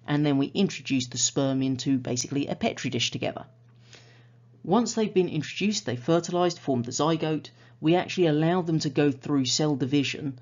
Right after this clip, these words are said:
to create this small ball of about sixteen cells called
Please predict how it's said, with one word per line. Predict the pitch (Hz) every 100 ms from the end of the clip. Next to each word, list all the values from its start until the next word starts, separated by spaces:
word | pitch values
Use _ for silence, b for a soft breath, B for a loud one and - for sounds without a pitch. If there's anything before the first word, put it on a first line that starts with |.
| B -
to | 160
create | - - 180 170 135 - -
this | 151 -
small | - - 214 226 208
ball | 170 - 160 - 147 143 -
of | 143 151
about | 160 180 -
sixteen | - - - 147 139
cells | 131 - 123 123 123 -
called | - 143 139